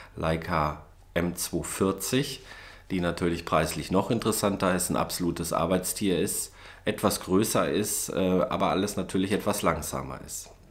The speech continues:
Wer natürlich auf die moderne Variante steht, ähm, dem sei die M zehn ans Herz gelegt, denn ich habe hier natürlich all diese Features, die Kamera ist schmaler,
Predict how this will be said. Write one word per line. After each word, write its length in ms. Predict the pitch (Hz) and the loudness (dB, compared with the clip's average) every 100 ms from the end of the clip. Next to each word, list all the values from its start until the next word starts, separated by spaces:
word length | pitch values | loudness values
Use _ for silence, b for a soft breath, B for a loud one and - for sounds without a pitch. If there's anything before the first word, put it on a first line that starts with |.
| - | 0
Wer 160 | 92 | 4
natürlich 480 | 107 104 110 104 98 | 4 2 0 0 0
auf 160 | - - | -4 -2
die 80 | |
moderne 580 | 80 80 82 117 147 107 | -2 -2 0 0 2 2
Variante 520 | 82 80 80 117 110 | 0 0 0 -2 -2
steht, 420 | 87 - 78 92 - B B B B B B | -4 -4 -4 -4 -8 B B B B B B
ähm, 360 | 90 85 85 80 | -2 0 0 2
dem 240 | 90 95 | 4 4
sei 300 | 101 90 87 | 4 4 4
die 160 | 90 87 | 4 0
M 120 | 76 | 0
zehn 380 | - - 87 90 | -2 2 2 2
ans 240 | - 78 | -2 -4
Herz 300 | 78 82 - | -2 -2 -4
gelegt, 440 | - 104 104 101 - | -2 0 0 -2 0
denn 340 | 87 87 87 | 2 2 0
ich 120 | 62 - | -2 -2
habe 120 | - | -4
hier 160 | - 95 | 0 2
natürlich 500 | 95 98 90 87 - | 2 2 0 2 2
all 160 | 90 | 2
diese 240 | 90 82 82 | 2 -2 -2
Features, 520 | - 95 - 92 - | -4 -4 -2 -4 -4
die 100 | 87 | -6
Kamera 420 | 90 85 82 82 | -4 -2 0 0
ist 160 | 76 - | 0 -2
schmaler, 640 | - 78 80 90 87 87 | -2 0 4 4 4 2